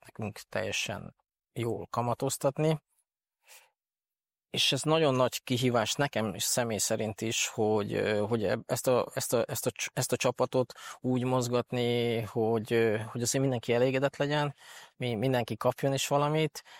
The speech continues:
ö, mindenki lásson is valamit, tanuljon is valamit. Erre egyébként <clears throat> nekünk hagyományosan minden hónapban van egy közös reggelink, és ott a reggelinken, ö, tud ez átmenni, de hát ugye értelemszerűen nem hetvenen veszünk részt ezeken a reggeliken,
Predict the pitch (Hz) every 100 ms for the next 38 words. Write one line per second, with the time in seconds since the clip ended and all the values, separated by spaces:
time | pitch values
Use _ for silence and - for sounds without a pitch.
0 | - - 123 120 117 113 - _ 135 143
1 | 135 - 120 135 - 151 143 147 147 147
2 | 139 - 165 - 135 147 156 147 - 147
3 | 147 151 - - - 160 156 147 147 -
4 | 143 135 - _ - 226 180 151 147 139
5 | 151 147 143 127 127 131 127 123 117 113
6 | 117 110 - 110 104 107 110 113 131 156
7 | - - - - - - - - 135 -
8 | 120 127 131 139 131 135 127 127 _ -
9 | 131 127 123 123 120 120 120 120 113 123
10 | 117 113 117 - 135 127 123 123 123 120
11 | 123 - 123 - 117 117 117 107 123 127
12 | 113 - 113 110 - 113 110 117 101 110
13 | 117 - - 123 127 123 123 123